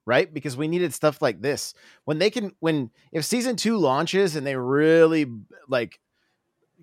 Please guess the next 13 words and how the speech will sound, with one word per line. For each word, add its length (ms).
get 200
that 220
marketing 500
machine 400
going 480
with, 240
with 160
a 40
bunch 300
of 60
changes 760
and, 180
and 280